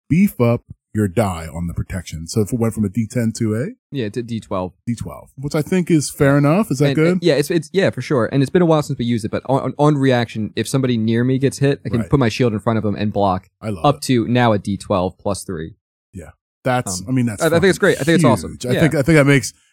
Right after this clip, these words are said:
Speaker 1: and then it makes the story make sense.
Speaker 2: Yeah.
Speaker 1: So I, I do like that. All right.
Speaker 2: All right. Thanks, Zach.
Speaker 1: Anytime. Um, but yeah, as we, as I say, this guy kind of places this amulet, uh, places a gem in the amulet, the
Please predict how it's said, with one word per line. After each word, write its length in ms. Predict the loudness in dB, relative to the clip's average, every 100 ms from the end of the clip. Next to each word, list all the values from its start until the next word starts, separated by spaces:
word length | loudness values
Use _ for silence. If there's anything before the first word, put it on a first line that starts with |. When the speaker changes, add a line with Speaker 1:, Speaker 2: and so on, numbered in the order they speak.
| _
Speaker 1:
and 140 | 2 6
then 120 | 6
it 60 |
makes 220 | 4 2 0
the 60 |
story 360 | 0 2 4 4
make 220 | 0 -2
sense. 380 | -6 -8 -8 -8
Speaker 2:
Yeah. 100 | -4
Speaker 1:
So 280 | 0 0 0
I, 260 | -2 0
I 40 | 0
do 180 | 2 0
like 240 | -2 -6
that. 240 | -10 -10 -6
All 60 |
right. 60 | -6
Speaker 2:
All 60 | -6
right. 60 | -10 -10
Thanks, 160 | -10
Zach. 160 | -10 -14 _ 0
Speaker 1:
Anytime. 540 | 2 2 0 -4 -10 _ _
Um, 460 | 4 6 4 2 0 _ 2
but 80 | 4
yeah, 140 | 4
as 120 | 2
we, 80 | -2 -2
as 140 | 0
I 40 | 0
say, 180 | 0 -2
this 160 | -2
guy 180 | 0 0
kind 160 | 0 -2
of 60 | -4 -2
places 340 | -2 -2 -6
this 100 | -8 -6
amulet, 420 | -2 -2 -2 -6 -8 _ _ _ 0
uh, 40 |
places 280 | 2 2 0
a 60 | -2
gem 240 | 2 2
in 80 | 2
the 60 | 0
amulet, 360 | -6 -8 -8
the 200 | -6 -8